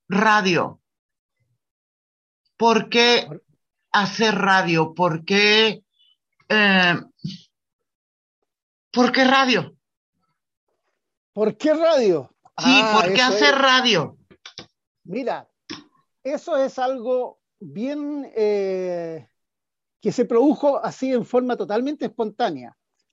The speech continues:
Speaker 2: Con, eh, Tag Heuer, que es el director y dueño de la radio Élite cinco cero tres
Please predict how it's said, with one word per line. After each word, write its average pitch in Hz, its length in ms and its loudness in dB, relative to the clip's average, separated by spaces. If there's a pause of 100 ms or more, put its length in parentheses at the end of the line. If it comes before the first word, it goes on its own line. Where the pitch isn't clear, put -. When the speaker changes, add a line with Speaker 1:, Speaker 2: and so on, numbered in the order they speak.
Speaker 2:
Con, 185 260 0
eh, 160 600 0 (880)
Tag 277 200 0 (140)
Heuer, 185 520 4
que 180 160 0
es - 120 -4
el 165 160 0
director 175 540 0
y 170 120 0
dueño 214 260 2
de 220 100 2
la 175 100 2
radio 202 460 0 (140)
Élite 214 580 -2 (180)
cinco 233 440 -6
cero 202 240 -4
tres 208 360 -6